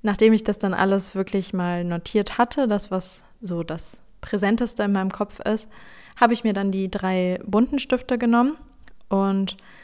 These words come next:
habe die dann symbolisch dafür genutzt, zu sagen, so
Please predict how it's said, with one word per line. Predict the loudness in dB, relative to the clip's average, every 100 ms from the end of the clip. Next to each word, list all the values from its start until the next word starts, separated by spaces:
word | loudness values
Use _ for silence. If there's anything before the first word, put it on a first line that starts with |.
| -20 -2
habe | 0 2
die | 2
dann | 4 2
symbolisch | 2 0 2 4 4 4 2 -2 -8 -14 -20 -20 -20 -8 0
dafür | 0 0 -2
genutzt, | 2 2 0 -4 -8 -8
zu | -6
sagen, | -2 0 0 -2 -4
so | -4 -6